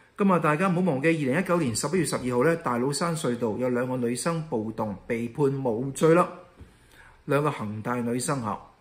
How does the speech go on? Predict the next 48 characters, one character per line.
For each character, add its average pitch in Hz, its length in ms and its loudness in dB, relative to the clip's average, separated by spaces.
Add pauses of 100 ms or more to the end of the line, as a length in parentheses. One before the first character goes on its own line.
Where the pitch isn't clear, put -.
(480)
咁 175 160 4
啊， 143 140 6
法 156 200 2
官 185 360 0
啊 127 80 0 (320)
拒 127 100 -4 (180)
絕 143 260 -2
接 - 200 -4
納 139 220 -4 (120)
警 202 440 2
員 139 280 6
嘅 151 120 2
供 190 200 0
詞， - 220 -4 (640)
話 139 220 4
呢， 185 180 0 (300)
哇， 147 240 2
警 143 200 -2
方 185 180 0
呢 180 80 2
啲 185 120 2
供 180 160 2
詞 - 180 -4
巧 127 220 -2
合 165 200 -2
到 143 80 0
非 185 360 -2
常 117 180 -4 (120)
匪 120 180 -6
夷 120 180 -6
所 104 220 -8
思。 123 140 -6 (880)
呢 233 120 4
件 160 180 2
案 147 220 2
件 139 160 0
呢， 175 160 2
我 135 120 0
諗 180 180 2 (120)
即 202 120 -2
係 135 160 2 (460)
幾 165 260 2
個 202 80 6
禮 135 200 2
拜 127 140 0
以 127 160 -2
嚟 - 160 -4
呢， 120 240 -6